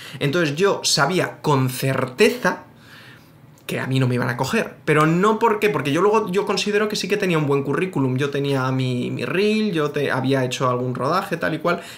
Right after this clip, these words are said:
pero por un tema de, yo tenía una nota muy baja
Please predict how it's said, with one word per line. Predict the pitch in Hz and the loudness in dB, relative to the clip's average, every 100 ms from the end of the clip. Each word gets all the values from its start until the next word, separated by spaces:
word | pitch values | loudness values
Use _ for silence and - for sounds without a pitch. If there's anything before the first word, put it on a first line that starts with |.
| - | 2
pero | 139 | 2
por | 135 | 4
un | 151 175 | 2 2
tema | 185 165 | 2 2
de, | 170 156 - - - - | 2 2 -2 -12 -20 -6
yo | 131 | -2
tenía | 139 151 156 | 0 2 2
una | 156 | 2
nota | 175 - 139 | 2 -2 -2
muy | 151 202 | 2 4
baja | 226 220 190 - | 4 4 0 -4